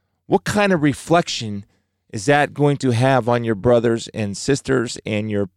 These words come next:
and your, your dad, your stepdad, your mom, your stepmom, whatever the case may be?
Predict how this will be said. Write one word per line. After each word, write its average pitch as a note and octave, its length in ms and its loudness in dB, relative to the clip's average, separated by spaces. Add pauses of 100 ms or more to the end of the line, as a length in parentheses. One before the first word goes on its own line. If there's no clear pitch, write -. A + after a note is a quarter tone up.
and G2 240 -4
your, F2+ 220 -2 (560)
your G2+ 220 2
dad, B2 480 2
your G#2 100 -2
stepdad, C3 680 2
your G#2 100 -4
mom, C3 400 2
your G#2+ 100 -6
stepmom, C3 640 0
whatever D3 320 2
the D3+ 100 -2
case D3 320 0
may B2+ 120 -2
be? A#2 300 0